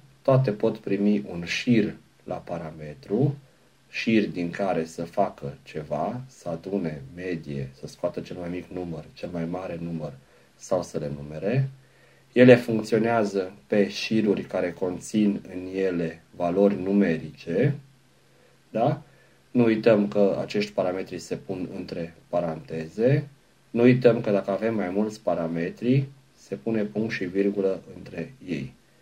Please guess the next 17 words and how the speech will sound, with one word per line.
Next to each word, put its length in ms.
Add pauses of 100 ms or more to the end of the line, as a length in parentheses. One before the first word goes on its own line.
(340)
Parametrul 640
se 180
mai 120
numește 400
și 420 (280)
argument, 720 (120)
da? 260 (460)
Și 100
bineînțeles 400
că 100
nu 60
uităm 320
de 180
egalul 580 (100)
de 80
la 60
începutul 640